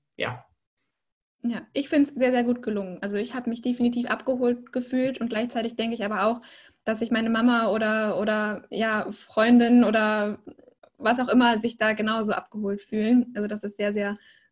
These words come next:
Speaker 2: gut gelungen, meiner Meinung nach. Und ich finde, dass du auch eine Mutmacherin bist, weil du einfach so viel in die Hand nimmst und du bist angetrieben davon, dein, ja, den Frauen zu helfen zum Thema Finanzen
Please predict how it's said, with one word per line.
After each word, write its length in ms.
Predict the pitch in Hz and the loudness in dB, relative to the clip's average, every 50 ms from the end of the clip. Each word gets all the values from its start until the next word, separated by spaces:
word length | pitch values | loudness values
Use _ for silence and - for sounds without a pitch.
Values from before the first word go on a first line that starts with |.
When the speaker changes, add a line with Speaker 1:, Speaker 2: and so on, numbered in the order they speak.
| _ | _
Speaker 2:
gut 180 | - 330 349 349 | 4 4 4 4
gelungen, 280 | - 285 269 269 269 | 4 2 4 6 6
meiner 200 | 247 220 214 220 | 6 4 4 2
Meinung 280 | 208 208 208 208 214 208 | 0 0 -2 -2 -2 0
nach. 340 | 202 202 185 185 - - - | 0 0 0 0 -2 0 2
Und 220 | 233 330 359 - | 2 2 4 2
ich 120 | 262 277 - | -2 -2 2
finde, 360 | - 277 294 294 302 320 339 - _ _ _ _ _ - | 4 6 6 6 4 2 -2 -6 _ _ _ _ _ 0
dass 200 | 233 247 240 - | 2 2 2 0
du 100 | 277 - | -2 0
auch 160 | - - - | 0 0 2
eine 180 | - 233 240 | 4 4 4
Mutmacherin 640 | 220 220 226 226 226 196 208 208 196 190 196 196 196 | 4 4 2 0 0 -2 -4 -2 -2 -2 -2 -2 -2
bist, 360 | 196 202 202 202 - _ _ _ _ _ _ _ _ - - | -2 -2 -2 -4 -8 _ _ _ _ _ _ _ _ -16 -6
weil 300 | - 226 220 226 240 254 | 0 2 6 6 6 8
du 100 | 240 240 | 8 6
einfach 260 | 202 220 247 240 240 | 6 6 4 2 0
so 180 | - - 262 277 | -2 -4 -4 -4
viel 380 | 302 - - 294 294 294 294 | -4 0 2 4 4 4 4
in 180 | 262 - 247 247 | 4 4 4 4
die 100 | 240 247 | 4 4
Hand 220 | 262 247 302 302 | 2 0 0 0
nimmst 460 | 277 269 277 277 269 277 277 277 - - | 2 2 4 4 4 4 2 2 0 0
und 120 | 247 247 | 2 2
du 80 | 247 220 | 2 4
bist 240 | 233 269 277 269 - _ _ _ _ _ _ _ - | 2 2 0 0 -6 _ _ _ _ _ _ _ 0
angetrieben 800 | - 247 285 277 262 254 - 294 277 262 262 262 254 247 247 - - | 4 4 6 6 4 2 2 2 4 4 6 6 4 4 2 -2 0
davon, 540 | - 233 240 240 254 240 240 240 240 240 233 | 2 2 2 2 0 4 4 6 6 6 4
dein, 340 | 220 214 220 220 220 208 - 208 | 2 0 0 0 -2 -4 -4 -4
ja, 140 | 220 220 220 | -2 -2 -2
den 140 | 214 214 208 | -2 -4 -4
Frauen 280 | - - 269 269 285 | -4 -2 0 2 2
zu 120 | 285 294 277 | 0 0 -4
helfen 500 | 254 247 240 254 247 - 254 247 247 - - - - _ - | -2 -2 -2 -2 0 2 2 2 2 2 -4 -18 -20 _ -4
zum 220 | - 277 277 285 | 0 4 4 4
Thema 260 | 285 294 262 254 247 | 4 4 2 2 2
Finanzen 800 | 247 254 240 240 240 262 294 285 - 294 285 285 294 294 - - | 2 2 2 4 4 4 4 4 4 4 6 6 4 2 -2 -14